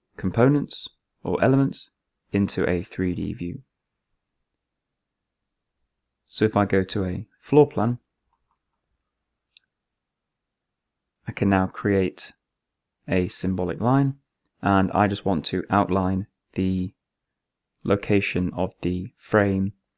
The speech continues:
and legs in plan. So I will select symbolic line.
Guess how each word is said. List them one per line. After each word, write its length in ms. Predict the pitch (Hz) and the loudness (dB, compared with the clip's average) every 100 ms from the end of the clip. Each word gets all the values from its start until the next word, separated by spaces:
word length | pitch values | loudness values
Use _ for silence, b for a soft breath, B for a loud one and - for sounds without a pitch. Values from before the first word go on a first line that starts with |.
| _ _ _ _ | _ _ _ _
and 300 | - 90 90 | -4 -2 -2
legs 460 | 95 123 127 - - _ _ _ _ _ - | 0 2 0 -8 -18 _ _ _ _ _ -2
in 220 | 95 90 | 0 -2
plan. 380 | - 85 80 - _ _ _ _ _ _ _ _ _ _ _ _ _ _ _ _ - | -4 -8 -8 -14 _ _ _ _ _ _ _ _ _ _ _ _ _ _ _ _ -10
So 180 | - | 2
I 100 | 98 | 4
will 120 | 95 98 | 4 0
select 480 | - 92 - - - _ _ _ - | -2 -2 -2 -12 -20 _ _ _ -12
symbolic 600 | - 95 92 92 - - | -2 0 2 2 2 -2
line. 280 | 98 131 | -4 -4